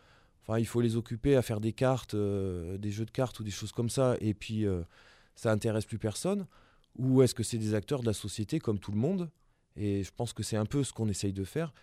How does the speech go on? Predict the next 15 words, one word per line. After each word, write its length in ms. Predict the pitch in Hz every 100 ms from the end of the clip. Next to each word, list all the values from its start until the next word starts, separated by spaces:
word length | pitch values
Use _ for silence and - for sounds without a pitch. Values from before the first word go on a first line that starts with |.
| _ -
et 140 | 131
jusqu'au 340 | 120 156 - 143
bout, 180 | 160 156
le 120 | 127
plus 160 | -
longtemps 320 | 147 147 131 123
possible. 500 | 143 - 170 107 92 - _ _ _ _ -
Après, 260 | 104 - 165
évidemment, 440 | 139 127 127 156
on 80 | 127
arrive 240 | 107 127
dans 140 | 117 117
des 100 | 107
situations 760 | - 113 127 113 - 156 143
où 500 | 92 107 107 104 101